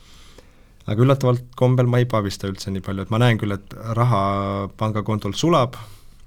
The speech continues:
aga see on nagu osa sellest, et ma ju-, noh, olen või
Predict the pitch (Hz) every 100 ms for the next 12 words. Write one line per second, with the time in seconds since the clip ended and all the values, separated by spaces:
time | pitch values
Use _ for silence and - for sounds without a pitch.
0 | - - - - - - - - - 101
1 | 101 98 101 98 98 95 95 92 101 -
2 | - - - 110 107 110 123 143 107 117
3 | 110 - - 110 104 113 123 120 120 131
4 | 131 127 - 95 123 131